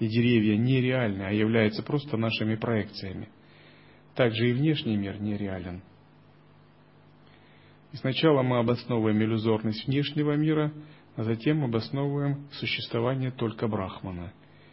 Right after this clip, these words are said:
используя ссылки на священные писания, цитаты святых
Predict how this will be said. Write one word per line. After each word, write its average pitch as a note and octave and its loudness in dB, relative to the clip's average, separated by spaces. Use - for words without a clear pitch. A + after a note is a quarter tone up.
используя G#2 0
ссылки A#2 -2
на G2+ -2
священные B2+ -2
писания, A#2+ -2
цитаты G2+ -4
святых G#2 -4